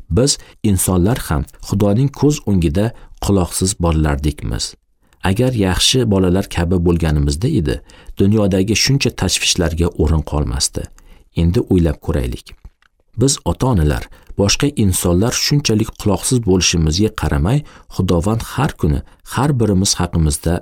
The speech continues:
g'amxo'rlik qiladi. Bizlarni sevadi, gunohlarimizni kechirib, o'zining oilasiga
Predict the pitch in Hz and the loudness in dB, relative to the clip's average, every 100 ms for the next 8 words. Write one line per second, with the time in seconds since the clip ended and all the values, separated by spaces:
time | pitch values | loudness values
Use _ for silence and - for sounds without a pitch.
0 | - 78 85 76 - 69 69 - 73 - | -6 -4 -2 0 -2 -2 -4 -4 -6 -4
1 | - - - _ - - 92 82 85 73 | -8 -12 -20 _ -20 -4 0 2 2 2
2 | 82 113 147 - - - - 87 90 69 | 0 0 -2 -8 -6 -2 2 2 2 0
3 | 64 - - - 92 90 90 85 78 73 | -6 -10 -8 0 0 2 0 2 2 0
4 | 98 - - - 78 151 - - - - | -2 -2 -2 0 0 0 -2 -14 -8 0
5 | 92 78 104 - 92 80 78 82 82 | 2 4 0 0 0 2 0 0 0